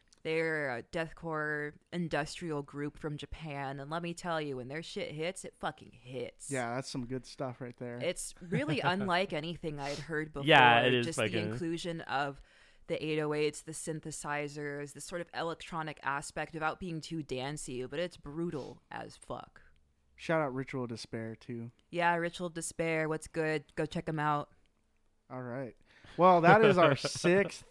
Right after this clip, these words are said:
Speaker 2: music episode.
Speaker 3: Yo.
Speaker 1: Any favorites from this, this selection?
Speaker 2: I'm gonna go with the Lorna Shore one.
Speaker 1: Yeah.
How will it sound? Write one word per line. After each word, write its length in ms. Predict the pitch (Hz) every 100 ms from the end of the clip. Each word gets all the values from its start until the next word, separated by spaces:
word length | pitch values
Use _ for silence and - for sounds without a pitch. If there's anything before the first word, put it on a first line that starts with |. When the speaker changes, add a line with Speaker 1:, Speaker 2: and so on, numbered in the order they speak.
| - - -
Speaker 2:
music 720 | 147 160 160 151 156 151 -
episode. 920 | 131 135 - 117 - 123 113 113 117
Speaker 3:
Yo. 160 | 98 101
Speaker 1:
Any 180 | 98 95 95
favorites 800 | 175 185 175 147 - - - -
from 260 | - 147
this, 400 | 147 143 - - -
this 180 | 147
selection? 920 | - - - 139 135 - 139 127 135 139 _ _ _ _ _ _ _ _ _ _ - 147
Speaker 2:
I'm 80 |
gonna 140 | 180 196
go 80 | 147
with 80 | 135
the 60 |
Lorna 280 | 120 123 117
Shore 320 | - 123 131
one. 360 | 127 127 127 127
Speaker 1:
Yeah. 760 | 143 139 143 151 165 165 147